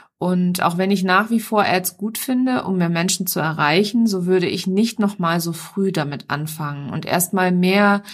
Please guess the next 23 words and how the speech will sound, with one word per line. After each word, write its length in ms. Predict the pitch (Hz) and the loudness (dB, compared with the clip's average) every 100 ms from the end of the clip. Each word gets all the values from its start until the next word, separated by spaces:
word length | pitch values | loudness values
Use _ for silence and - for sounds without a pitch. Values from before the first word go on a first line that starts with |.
| - - - | -14 -16 -8
mehr 260 | - 185 196 | 0 4 4
noch, 300 | 165 180 - | 4 2 0
als 160 | 170 170 | -2 0
ich 100 | - | 0
sowieso 300 | 160 160 180 | 0 0 0
schon 240 | 180 165 | 0 -2
gemacht 340 | 156 156 - | -2 -4 -6
habe, 320 | 165 147 156 - | -2 0 0 -2
auf 160 | 156 | -2
organische 680 | - 160 156 170 180 - 156 | -6 -2 2 2 2 0 0
Reichweite 640 | 143 151 160 147 147 151 156 | 0 0 -2 -2 -2 -2 -4
setzen 500 | 143 139 - 139 151 | -4 -2 -4 -2 -4
und 180 | 156 | -4
auf 140 | - 156 | -6 -6
meine 220 | 151 156 | -6 -6
bestehende 560 | 156 - 160 160 151 135 | -4 -2 -2 0 -2 -4
Community. 920 | - - 156 151 147 147 - 147 156 - - - - - - | -8 -4 -2 -2 -4 -6 -8 -8 -10 -20 -20 -18 -18 -16 -4
Also 260 | 185 175 | 0 2
mein 300 | 190 185 226 | 2 2 4
Rat 240 | 226 214 214 | 4 2 2
an 180 | 190 185 | -2 2
dich, 400 | 202 220 - _ _ _ _ - | 2 0 -10 _ _ _ _ 2
höre 540 | 196 214 214 208 | 4 4 2 0